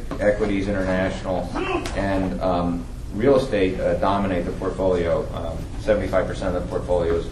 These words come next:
uh, equity-oriented, uh, in some way or another, although the real estate helps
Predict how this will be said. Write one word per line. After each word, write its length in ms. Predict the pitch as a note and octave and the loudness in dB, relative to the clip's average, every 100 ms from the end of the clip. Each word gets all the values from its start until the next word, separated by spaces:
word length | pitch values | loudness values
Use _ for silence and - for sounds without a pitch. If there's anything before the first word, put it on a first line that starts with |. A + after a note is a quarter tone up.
| - - | -8 -6
uh, 140 | D#2 - | -6 -4
equity-oriented, 1120 | F#2 F#2 F2+ E2+ - F2+ F2+ F2+ - - - - - - - - - | 0 0 0 -2 -2 0 0 0 -4 -4 -4 -4 -6 -8 -8 -6 -4
uh, 180 | E2 - | -4 -4
in 100 | E2+ | -4
some 200 | F#2+ F2+ | -2 0
way 100 | F2 | 2
or 40 | |
another, 420 | F2+ B2+ A#2+ A2 G#2 | 4 4 6 8 8
although 360 | G2+ G2 F#2 | 6 4 2
the 160 | F2+ F#2 | 4 2
real 240 | F#2+ G2 | 2 0
estate 300 | - F#2+ E2+ | 0 2 2
helps 300 | F#2 F2+ F2+ | 2 0 -2